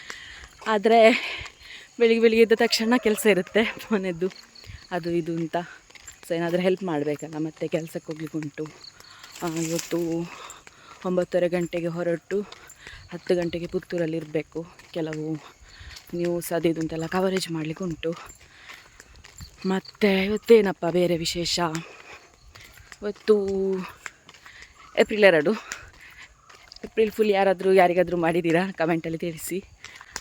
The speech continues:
ಮತ್ತು ನಾವು ನಿನ್ನೆ ಬೆಳಿಗ್ಗೆ ಬೆಳಿಗ್ಗೆ ಮಾತ್ರ ಏಪ್ರಿಲ್ ಫುಲ್ ಆಗಿದ್ದೇವೆ. <laughs> ಆ, ಎಂಥದೋ ಒಂದು ಹೇಳಿ, ಎಂತಪ್ಪ,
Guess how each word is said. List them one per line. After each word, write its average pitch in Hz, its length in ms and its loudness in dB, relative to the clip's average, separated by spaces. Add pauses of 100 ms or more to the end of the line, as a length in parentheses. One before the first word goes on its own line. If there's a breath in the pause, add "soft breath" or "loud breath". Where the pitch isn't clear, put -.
(100)
ಮತ್ತು 147 600 0
ನಾವು 170 280 2
ನಿನ್ನೆ 165 280 2
ಬೆಳಿಗ್ಗೆ 165 300 2
ಬೆಳಿಗ್ಗೆ 160 400 0
ಮಾತ್ರ 156 280 -4 (140)
ಏಪ್ರಿಲ್ 175 260 0
ಫುಲ್ 165 160 -2
ಆಗಿದ್ದೇವೆ. 165 520 0 (880 loud breath)
<laughs> 233 300 4 (760 loud breath)
ಆ, 185 140 4 (960 loud breath)
ಎಂಥದೋ 165 340 0
ಒಂದು 185 160 0
ಹೇಳಿ, 202 500 0 (280 loud breath)
ಎಂತಪ್ಪ, 180 380 -10